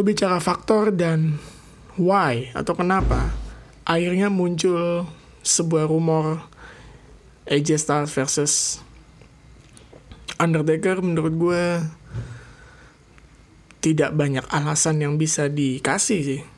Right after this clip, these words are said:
Yang pasti, Undertaker punya pertimbangan yang matang dan berbagai macam hal sudah ia perhitungkan. Kalau dia melawan figur wrestler yang bisa dibilang,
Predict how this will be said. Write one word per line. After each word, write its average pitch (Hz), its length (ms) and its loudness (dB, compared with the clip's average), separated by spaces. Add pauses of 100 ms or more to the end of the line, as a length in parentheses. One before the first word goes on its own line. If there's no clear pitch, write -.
(600)
Yang 208 180 2 (140)
pasti, 214 340 2 (1080)
Undertaker 208 400 2
punya 208 240 2
pertimbangan 165 960 2
yang 143 480 0 (480)
matang 147 480 -2 (160)
dan 147 580 -2 (460)
berbagai 160 360 0
macam 151 360 0
hal 156 240 0
sudah 156 240 0
ia 143 240 0
perhitungkan. 139 600 -2 (1200)
Kalau 170 240 2
dia 196 200 2
melawan 175 560 -2 (500)
figur 160 420 2
wrestler 151 400 0
yang 156 640 -2
bisa 175 240 0
dibilang, 151 680 0